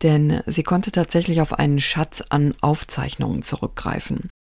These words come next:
Ihr Großvater Api und ihre Urgroßmutter Mamasel haben beide Tagebücher hinterlassen. Almut, die Cousine ihrer Mutter, die bei diesem Friseurstreich dabei war, und andere Tanten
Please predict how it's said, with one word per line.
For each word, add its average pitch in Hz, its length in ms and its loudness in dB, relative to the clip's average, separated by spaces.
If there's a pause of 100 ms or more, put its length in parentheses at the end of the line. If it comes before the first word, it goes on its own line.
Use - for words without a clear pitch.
(480)
Ihr 190 60 4
Großvater 196 680 2
Api 208 460 4
und - 300 0
ihre 151 360 2
Urgroßmutter 165 680 4
Mamasel 147 760 4 (380)
haben 147 220 2
beide 143 280 4
Tagebücher 147 580 2
hinterlassen. - 680 -2 (560)
Almut, 165 760 2
die 135 300 2
Cousine 165 480 4
ihrer 139 240 2
Mutter, 143 320 2
die 143 100 2
bei 139 160 2
diesem 135 540 0
Friseurstreich 135 880 2
dabei 123 420 0
war, 147 220 4
und 135 280 -2
andere 143 380 2
Tanten 135 580 -2